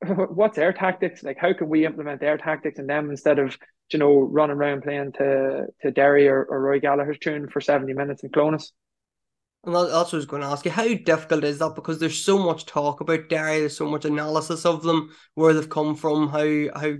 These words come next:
Speaker 2: um, they've come from Division Four, the way Gallagher has them set up, the way,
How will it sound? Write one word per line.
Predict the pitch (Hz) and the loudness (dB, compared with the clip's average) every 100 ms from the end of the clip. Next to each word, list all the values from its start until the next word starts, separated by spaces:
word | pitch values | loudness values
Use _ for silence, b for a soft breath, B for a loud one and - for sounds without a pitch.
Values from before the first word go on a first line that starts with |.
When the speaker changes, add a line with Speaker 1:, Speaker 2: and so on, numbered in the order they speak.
| 143 - | -8 -4
Speaker 2:
um, | 147 143 143 | -2 0 0
they've | 147 | -2
come | 139 160 | -2 -2
from | 156 160 | 0 0
Division | 147 156 151 147 | 0 -2 -2 -4
Four, | 143 156 160 160 B B - | -2 0 0 -2 B B -4
the | 156 | 2
way | 160 | 2
Gallagher | 160 151 156 160 | 2 0 2 0
has | 156 156 | 0 -4
them | 151 | -6
set | 143 156 147 | -6 -4 0
up, | 151 | 0
the | 160 | 0
way, | 151 156 156 156 | 0 2 2 0